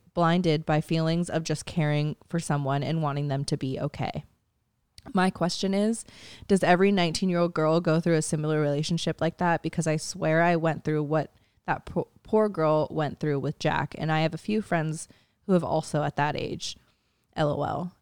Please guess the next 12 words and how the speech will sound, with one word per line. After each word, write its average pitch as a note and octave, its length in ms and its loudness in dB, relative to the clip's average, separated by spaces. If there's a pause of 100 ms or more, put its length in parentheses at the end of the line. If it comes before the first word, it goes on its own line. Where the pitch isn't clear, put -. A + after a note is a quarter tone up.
Anywho, F3 480 4
sorry D#3+ 260 0
for F#3 120 -4
the G3+ 80 -2
long D#3 300 -2
boy. D3+ 400 0
It's D#3+ 160 -4
been D3+ 180 0
weighing D3 260 -2
on F3 60 -4
my G3 140 0
mind. D#3 400 0